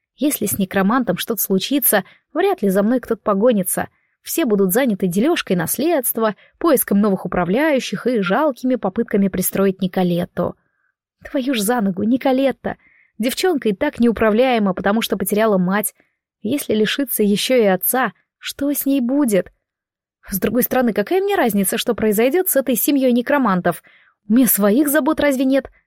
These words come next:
Самым логичным и правильным будет делать ноги из этой усадьбы Даркин.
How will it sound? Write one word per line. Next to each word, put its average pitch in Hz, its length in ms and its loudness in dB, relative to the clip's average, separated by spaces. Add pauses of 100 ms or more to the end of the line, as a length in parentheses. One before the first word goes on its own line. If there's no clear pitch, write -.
(380)
Самым 277 400 -2
логичным 208 580 0
и 190 40 -4
правильным 214 480 2
будет 208 260 0
делать 277 420 0
ноги 233 420 2
из 202 180 0
этой 220 240 0
усадьбы 190 500 -2
Даркин. 180 640 -2